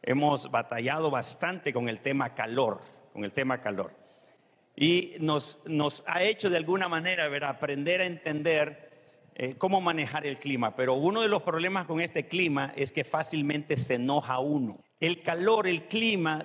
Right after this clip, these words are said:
el, el, el, el, la sofocación, no sé cómo le dicen aquí, estar sofocado por el clima, uno está con mal humor,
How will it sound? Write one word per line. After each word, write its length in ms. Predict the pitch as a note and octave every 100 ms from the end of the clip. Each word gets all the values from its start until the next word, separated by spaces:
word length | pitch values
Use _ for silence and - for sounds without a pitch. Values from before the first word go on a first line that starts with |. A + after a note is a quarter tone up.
| -
el, 240 | D3 C#3+
el, 140 | D#3+ D3
el, 280 | D#3 C#3+ C#3 -
el, 340 | D#3 D3+ C3+
la 140 | D#3 D3
sofocación, 880 | - D#3+ D#3+ C#3+ D3+ - G#3+ G3+ F3+
no 80 |
sé 160 | - B3
cómo 200 | B3 A3
le 100 | G3
dicen 240 | G3+ F#3+
aquí, 180 | E3+ D#3+
estar 240 | D#3+ G3+ F#3
sofocado 680 | F3+ - F3+ F#3+ F#3+ E3+
por 140 | D3+ C#3+
el 100 | C#3
clima, 380 | D3+ C#3+ A2+
uno 240 | A2 D3+ C#3+
está 240 | - C3+
con 160 | C#3+ C3
mal 180 | C3 B2+
humor, 360 | B2 A#2 F#2